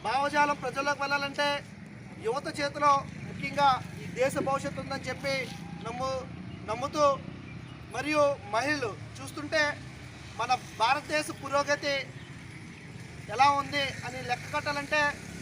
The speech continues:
మహిళల అభివృద్ధిని చూస్తే మన భారతదేశ అభివృద్ధిని చూపించగలని చెప్పి ఆ రోజు అంబేద్కర్ చెప్పారు.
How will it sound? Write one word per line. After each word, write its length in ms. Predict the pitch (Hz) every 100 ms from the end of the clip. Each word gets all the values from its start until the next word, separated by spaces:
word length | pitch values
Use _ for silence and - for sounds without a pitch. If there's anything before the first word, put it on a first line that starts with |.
| - 185
మహిళల 260 | 254 302 294
అభివృద్ధిని 340 | 294 294 285 285
చూస్తే 160 | 285 285
మన 80 | 269 254
భారతదేశ 300 | 254 254 277 269
అభివృద్ధిని 380 | - - 285 269 262 - - -
చూపించగలని 520 | 285 285 277 277 262
చెప్పి 200 | 262 269
ఆ 60 | 254
రోజు 120 | 262 247
అంబేద్కర్ 420 | 254 254 269 254
చెప్పారు. 340 | 233 254 208